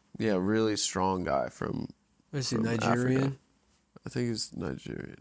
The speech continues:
Speaker 1: Yeah.
Speaker 2: Yeah.
Speaker 1: Um, his punches are really s-, strong.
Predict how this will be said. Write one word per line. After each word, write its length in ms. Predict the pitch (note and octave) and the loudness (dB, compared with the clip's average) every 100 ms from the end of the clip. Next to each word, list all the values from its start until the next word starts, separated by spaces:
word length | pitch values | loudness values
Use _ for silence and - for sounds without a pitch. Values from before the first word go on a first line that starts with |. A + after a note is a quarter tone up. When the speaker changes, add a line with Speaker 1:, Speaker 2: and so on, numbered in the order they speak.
| - | -8
Speaker 1:
Yeah. 140 | A2+ A2 G#2 | -4 -2 -2
Speaker 2:
Yeah. 40 | G2+ - _ _ _ _ _ _ _ _ _ G#2 G#2 G2 | -8 -16 _ _ _ _ _ _ _ _ _ 2 4 4
Speaker 1:
Um, 180 | F2 D2+ _ _ _ _ _ _ | 2 -2 _ _ _ _ _ _
his 200 | - C#3+ | 2 2
punches 480 | - D#3 D3+ B2+ G2+ | 4 4 4 2 2
are 120 | G2+ | 0
really 580 | F#2+ - G#2+ A#2 A2 G2 | 0 -2 0 2 4 2
s-, 240 | - - - | 0 -2 -10
strong. 540 | - - G2+ B1+ A#1+ | -10 -6 -2 -2 -4